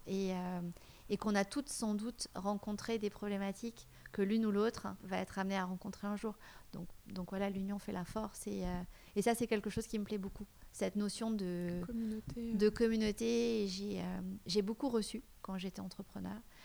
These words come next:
Speaker 1: euh, de gens, euh, très bien intentionnés. Et je me dis que c'est, euh, voilà, je, c'est, c'est mon tour de,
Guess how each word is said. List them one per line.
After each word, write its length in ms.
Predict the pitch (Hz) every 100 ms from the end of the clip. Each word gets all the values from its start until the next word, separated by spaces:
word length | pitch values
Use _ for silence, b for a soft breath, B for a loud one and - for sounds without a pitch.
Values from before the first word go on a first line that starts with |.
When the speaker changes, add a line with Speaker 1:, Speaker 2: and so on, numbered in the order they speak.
| B -
Speaker 1:
euh, 280 | 180 175 175 175
de 120 | 180
gens, 260 | 185 190 185
euh, 100 | 165
très 180 | - -
bien 160 | 214 214
intentionnés. 560 | 196 190 185 190 196 - - - - - - - - -
Et 100 | 208
je 100 | 180
me 40 | 170
dis 120 | 190
que 60 |
c'est, 280 | - 190 180
euh, 300 | 170 165 160 165 - b b -
voilà, 160 | 185 190 -
je, 340 | - - 196
c'est, 180 | - 185 185
c'est 160 | -
mon 300 | 185 175 175
tour 200 | 175 208
de, 300 | 190 170 170